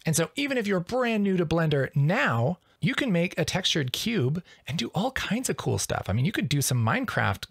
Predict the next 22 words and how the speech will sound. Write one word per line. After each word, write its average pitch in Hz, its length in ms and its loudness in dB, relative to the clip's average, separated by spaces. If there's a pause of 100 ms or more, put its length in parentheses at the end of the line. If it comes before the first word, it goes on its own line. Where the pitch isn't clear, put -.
goodness 101 400 0 (320)
just 208 360 2
with 170 360 0
this 151 320 2 (200)
little 147 260 2
bit 143 140 0
of 131 100 0
information. 123 520 2
Isn't - 100 -16 (100)
that 269 160 0
awesome? 156 380 2 (220)
The - 140 -2
other 285 200 0
thing 240 160 0
I 165 80 2
can 143 140 0
do 139 180 0
is 117 120 -4
go 180 140 2
down 175 220 2
here 131 300 0
to 110 480 0